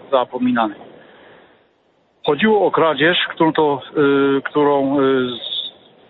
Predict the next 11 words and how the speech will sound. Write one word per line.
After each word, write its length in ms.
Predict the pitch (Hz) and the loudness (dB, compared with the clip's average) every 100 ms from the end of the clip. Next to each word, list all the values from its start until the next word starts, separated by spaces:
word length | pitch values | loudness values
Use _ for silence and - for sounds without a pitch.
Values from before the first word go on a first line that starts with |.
| _ | _
wykonał, 500 | 131 135 147 127 98 - - | -2 0 0 0 -4 -8 -16
powiedzmy 500 | - 117 113 120 120 | -10 -8 -6 -2 0
w 40 | 110 | -2
cudzysłowie, 500 | - 110 - 131 120 120 | -8 -16 -2 -2 0 -2
wykon-, 240 | 139 139 | -2 0
znaczy 240 | 131 131 131 | -2 -2 -2
wykonał, 460 | 143 135 113 113 | 0 0 0 0
y, 100 | 117 | 0
kolega 400 | - 143 170 143 | 0 0 0 0
w 100 | - | -2
pracy, 500 | 120 110 - 135 180 | -2 -2 0 0 0